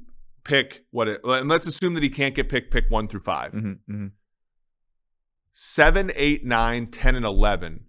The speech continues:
Speaker 1: are a combined twenty percent. Right?
Speaker 2: Mm-hmm.
Speaker 1: How crazy is that? 'Cause we've, if we've seen anything,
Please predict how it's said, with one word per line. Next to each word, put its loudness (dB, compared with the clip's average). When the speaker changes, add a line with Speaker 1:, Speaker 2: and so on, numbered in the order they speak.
Speaker 1:
are -2
a -4
combined 0
twenty -2
percent. -4
Right? 2
Speaker 2:
Mm-hmm. -10
Speaker 1:
How 2
crazy 2
is -6
that? -12
'Cause 4
we've, -2
if -2
we've 10
seen 4
anything, 0